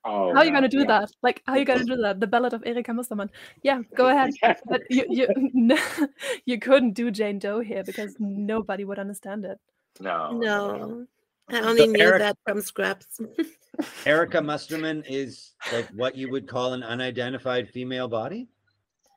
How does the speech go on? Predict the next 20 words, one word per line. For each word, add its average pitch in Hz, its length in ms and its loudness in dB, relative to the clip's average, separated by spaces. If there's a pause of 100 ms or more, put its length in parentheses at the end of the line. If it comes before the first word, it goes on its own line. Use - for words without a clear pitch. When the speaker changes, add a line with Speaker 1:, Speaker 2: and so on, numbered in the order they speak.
(160)
Speaker 2:
Mm-hmm. 277 180 -2 (1080)
Speaker 4:
Wow! 107 440 -8 (120)
And 117 160 -4
what 139 140 2
would, 143 180 0
um, 131 240 -4
uh, 120 140 -2 (120)
um, 117 260 -6
and 120 120 0
it 120 60 -4
would 117 120 -2
be 110 160 -4
Eric - 360 2
Musterman 160 480 -4
would 156 140 -4
be 151 160 0
the 143 200 0
male? 143 240 0
Speaker 2:
No, 233 100 2
Max. 220 520 -2